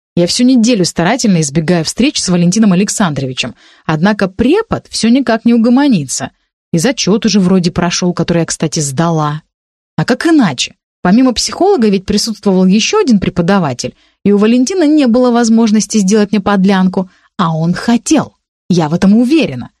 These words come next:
К тому же услышала от одногруппниц, что этот молодой мужчина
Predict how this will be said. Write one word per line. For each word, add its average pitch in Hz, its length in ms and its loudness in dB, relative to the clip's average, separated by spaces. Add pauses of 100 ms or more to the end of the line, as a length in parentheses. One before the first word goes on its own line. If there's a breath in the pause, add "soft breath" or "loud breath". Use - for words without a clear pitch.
(340)
К - 80 -12
тому 202 280 2
же 190 100 -2
услышала 208 500 0
от 202 180 -2
одногруппниц, 202 680 0 (200 soft breath)
что - 200 -4
этот 233 260 -6
молодой 214 420 2
мужчина 233 640 0